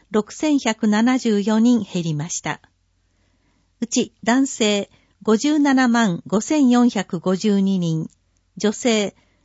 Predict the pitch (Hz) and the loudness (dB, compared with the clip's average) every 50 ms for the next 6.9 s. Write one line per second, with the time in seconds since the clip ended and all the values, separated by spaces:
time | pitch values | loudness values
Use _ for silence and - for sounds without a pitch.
0 | _ _ 208 214 208 - 302 262 - 285 277 269 262 254 - - 240 220 220 214 | _ _ -4 -4 -2 -4 -4 -2 -2 -2 0 0 -2 -4 -2 -2 0 0 2 0
1 | 202 160 151 - - 190 220 220 - 311 294 262 240 - - 254 247 226 - 190 | 0 -2 -4 -4 -2 -2 -2 0 0 0 0 0 0 0 -2 -2 -2 -2 -2 -6
2 | 185 - 175 156 151 180 190 - - 233 - 240 214 208 196 - 175 175 - - | -6 -6 -8 -6 -6 -6 -6 -6 -8 -4 -2 -2 -2 -2 -4 -6 -10 -10 -6 -4
3 | 185 175 170 156 156 160 - - _ _ _ _ _ _ _ _ _ _ _ _ | -4 -2 -2 -2 -4 -4 -8 -12 _ _ _ _ _ _ _ _ _ _ _ _
4 | _ - - 233 233 247 233 226 220 - - 208 196 190 180 180 185 - _ _ | _ -6 -6 -4 -2 -2 -2 -2 -4 -4 -4 -4 -2 -2 -2 -2 -4 -4 _ _
5 | _ _ _ _ - 185 208 202 - 294 302 294 269 277 254 262 254 233 233 233 | _ _ _ _ -2 -2 0 0 0 0 0 2 2 2 2 0 0 0 0 0
6 | 226 190 170 - - - 214 269 294 277 - 302 277 254 233 - - 190 | 0 -2 -2 -4 -2 0 2 2 2 0 0 0 0 0 0 -2 -4 -8